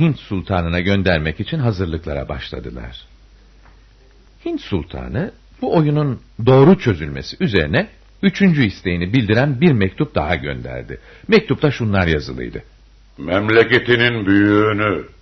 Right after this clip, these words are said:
Speaker 2: akıllısını ve sakallısını gönder. Onları sorguya çekmem gerek."
Speaker 1: Padişah memleketin büyüklerini, akıllılarını, sakallılarını tellal bağırtıp topladı. Hiçbiri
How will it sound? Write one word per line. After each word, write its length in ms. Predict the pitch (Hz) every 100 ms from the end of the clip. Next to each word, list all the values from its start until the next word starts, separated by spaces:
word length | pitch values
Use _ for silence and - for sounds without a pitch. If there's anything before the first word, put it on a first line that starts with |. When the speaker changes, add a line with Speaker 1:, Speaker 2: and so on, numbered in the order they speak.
| _ _ _
Speaker 2:
akıllısını 920 | 90 98 - 101 107 101 - 113 139 113
ve 100 | 104
sakallısını 880 | - 95 104 98 98 95 101 98
gönder. 520 | 90 73 65 62 - - - _ _ - - - _ -
Onları 460 | 92 117 123 131 131
sorguya 540 | - 110 95 92 80
çekmem 580 | - 82 - 78 71 67
gerek." 320 | 73 67 64 - _ _ _ _ _ - -
Speaker 1:
Padişah 560 | 170 170 160 151 139 - -
memleketin 800 | 107 107 101 107 - 98 87
büyüklerini, 880 | 80 90 85 82 76 65 65 64 65 -
akıllılarını, 840 | 87 - 78 65 60 58 60 62 - -
sakallılarını 920 | - - 80 85 76 76 78 76 87 82 - - -
tellal 460 | 98 90 98 92
bağırtıp 640 | 71 69 62 - - - -
topladı. 480 | 85 - - - - - - -
Hiçbiri 540 | 247 - - - -